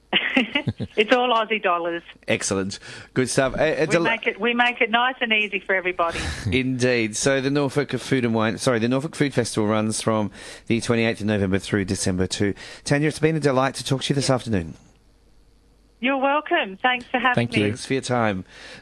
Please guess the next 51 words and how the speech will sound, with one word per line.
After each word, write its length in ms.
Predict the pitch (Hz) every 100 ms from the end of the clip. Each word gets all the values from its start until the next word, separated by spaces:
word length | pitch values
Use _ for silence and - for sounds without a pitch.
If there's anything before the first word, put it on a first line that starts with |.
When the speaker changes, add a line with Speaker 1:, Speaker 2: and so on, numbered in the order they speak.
| -
Speaker 2:
That's 260 | 117 226
Ta-, 80 | 240
Speaker 1:
Okay. 220 | 220 180
Speaker 2:
Tanya 280 | 175 117 110
Anderson. 640 | 101 98 - - 247 - 98
Speaker 1:
Bye. 120 | 110
Speaker 2:
Bye-bye. 220 | 113 107 104
Speaker 3:
Bye-bye. 140 | 107 - - -
Speaker 2:
She 260 | - 123 120
is 160 | 107
from 180 | - 110
the 100 | 110
Norfolk 380 | 104 101 101 95
Island 520 | - 101 101 98 82 -
Tourist 260 | 117 107
Bureau. 300 | 113 110 107
F-, 240 | - 82 -
fascinating 480 | 175 165 156 120
conversation. 420 | 110 107 120 143 208
We 60 |
could 60 | 165
have 60 | 110
gone 120 | 95
for 80 | 107
hours. 240 | 156 123
Speaker 3:
Ah, 220 | 156 127 85
easy. 320 | 113 147 78 - -
Yeah, 280 | 120 87 87
a 40 |
lot 140 | 104 87
of 80 |
history 260 | 87 147 -
lesson. 380 | 95 82 76 71
It's 340 | 131 170 196 113
Speaker 2:
Mm, 40 |
Speaker 3:
crazy. 320 | - 147 127
Speaker 2:
indeed. 460 | 123 117 123 113 - - -
Um, 320 | - 135 139 -
we're 200 | 139 165
gonna 180 | 160 147
ha-, 80 |
take 300 | 156 151 147
a 80 | 135
quick 240 | 123 147 123
break, 260 | 135 127
and 140 | 131 123
we'll 100 | 120
see 200 | 131 127
if 100 | 117
we 100 | 117
can 240 | 117 107